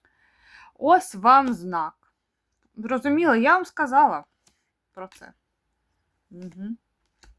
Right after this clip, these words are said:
Про це мова. Ось після цього втрати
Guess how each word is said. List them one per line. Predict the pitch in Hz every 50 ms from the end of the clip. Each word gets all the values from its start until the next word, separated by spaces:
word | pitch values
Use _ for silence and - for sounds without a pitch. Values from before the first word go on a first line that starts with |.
| _ _
Про | - 214 220
це | 226 - - 262 254 233
мова. | 214 208 202 190 170 170 185 _ _ _ - _ _ _ _ _ _ _ _ - - - _ _ _ _ _ _ _ - _ _ _ _ _ _ _ _ _ _ _ _ _ _ _ _ _ _ _ _ _ _ _ _ _ _ _ _ _ _ _ _ _ _ _ _ _ _ _ _ _ _ _ _ _ _ _ _ _ _ _ _ _ _ _ _ _ _ _ _ _ _ - - - - _ _ _ _ _ _ _ _ _ 240
Ось | - _ _
після | - 233 226 - 220 220
цього | 220 - - 294 330 330 254 226
втрати | 196 - _ - 240 254 233 190 170 - _ - 160 156